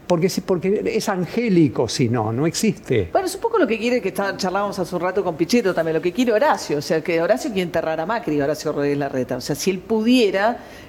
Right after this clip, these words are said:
Speaker 2: eh, es-, ese Tratado de Paz se termina de componer sin Macri también.
Speaker 1: Sí, Macri...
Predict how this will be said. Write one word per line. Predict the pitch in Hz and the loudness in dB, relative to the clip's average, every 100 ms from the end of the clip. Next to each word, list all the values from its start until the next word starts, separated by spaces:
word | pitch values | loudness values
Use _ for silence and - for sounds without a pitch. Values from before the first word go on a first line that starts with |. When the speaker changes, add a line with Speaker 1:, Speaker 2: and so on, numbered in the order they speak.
| - | -4
Speaker 2:
eh, | - - - | -2 -2 -4
es-, | - - - | -4 -4 -2
ese | 220 214 | -2 0
Tratado | 190 - 214 | 0 0 0
de | 214 | -2
Paz | 226 254 | -6 0
se | 254 | 0
termina | 214 180 208 214 | 2 0 -2 -4
de | 202 | -2
componer | 175 170 175 226 269 | -4 -2 0 2 0
sin | 214 180 | -2 -2
Macri | 247 262 156 147 | -2 -2 -2 0
también. | 160 147 151 139 | 0 0 0 2
Speaker 1:
Sí, | 131 349 311 294 175 - 254 | 4 4 4 4 2 -2 -2
Macri... | 320 - 202 185 170 | -2 0 2 4 2